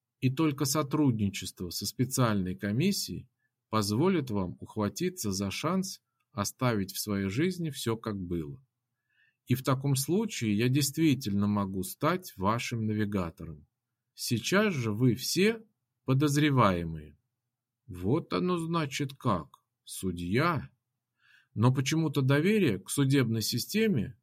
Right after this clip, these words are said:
которое представляют подобные упыри, у меня нет совершенно никакого. Вновь из-за всепоглощающей холодной ярости внутри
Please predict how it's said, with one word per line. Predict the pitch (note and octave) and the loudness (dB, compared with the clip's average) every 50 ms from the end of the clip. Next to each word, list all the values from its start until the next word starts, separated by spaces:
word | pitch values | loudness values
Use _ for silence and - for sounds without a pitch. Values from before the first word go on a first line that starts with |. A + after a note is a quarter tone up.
| _ _ _ | _ _ _
которое | - - A2 - - A#2 A2 G#2 G2+ | -4 -4 -4 0 0 0 2 2 0
представляют | - A#2+ A#2 A2+ - - C#3+ C3 B2+ B2 A2+ G#2 G2 F2+ E2+ - _ | 0 -4 -4 -4 -2 0 4 4 4 4 4 2 2 0 -2 -6 _
подобные | - A2+ A2+ A#2 A#2+ A2 G2 F#2+ F2+ F2+ F#2 F#2+ G2 | -2 -2 0 2 2 2 2 2 0 2 2 0 0
упыри, | - A#2+ A2+ G2+ - B2+ B2 A2+ G#2+ F#2+ E2 - - _ _ _ _ _ _ _ _ _ _ _ _ | 0 -4 -6 2 4 4 6 6 4 2 0 -4 -10 _ _ _ _ _ _ _ _ _ _ _ _
у | A2+ A2+ | 0 2
меня | A#2+ A#2+ A2+ A2+ A2 | 2 4 4 2 2
нет | G#2+ A#2+ E3 G3+ G3+ - | 4 4 4 2 2 0
совершенно | - C3+ A#2+ A2+ G2+ - - - F3+ F#3 E3 E3 | 0 0 0 0 0 0 0 0 0 0 0 -2
никакого. | D#3 D#3 D#3 - E3 D#3+ - _ D#3+ C#3 G#2+ F2 D#2 C#2+ - - _ _ _ _ _ _ _ _ _ _ _ _ _ _ _ _ _ _ _ _ _ _ _ | -2 -4 -4 -4 -6 -6 -4 _ 2 2 2 2 -2 -8 -12 -18 _ _ _ _ _ _ _ _ _ _ _ _ _ _ _ _ _ _ _ _ _ _ _
Вновь | _ G2 G2 A2 C3 E3 G#3 A#3+ A3+ - - - _ _ _ _ _ _ | _ -8 0 2 4 4 4 4 2 -2 -8 -20 _ _ _ _ _ _
из-за | _ B2 B2 A2+ A#2 C#3 C3+ | _ 2 4 4 4 4 4
всепоглощающей | C3+ - - C3+ C3 C#3+ C3 C3+ D3 D3 C3+ - - D3+ C3+ A#2+ G#2+ G2+ - - - - F#2 | 4 0 -2 -2 -2 2 2 4 4 4 2 2 4 4 6 6 4 2 0 -4 -6 -6 -8
холодной | - - A2+ A#2+ B2+ B2+ B2 A2 G2 G#2 G2 G2+ G2 | -2 2 4 4 6 6 4 4 2 0 2 2 2
ярости | F#2+ A#2 A#2+ G#2+ G2+ F#2 F2+ - - - - | 2 2 2 2 2 0 -2 -6 -8 -6 -6
внутри | F#2+ F2+ G2 G2+ G2 F#2+ - C3 E3+ G3+ G#3 G3+ G3+ | -4 -2 0 0 -2 0 0 2 2 2 2 0 -4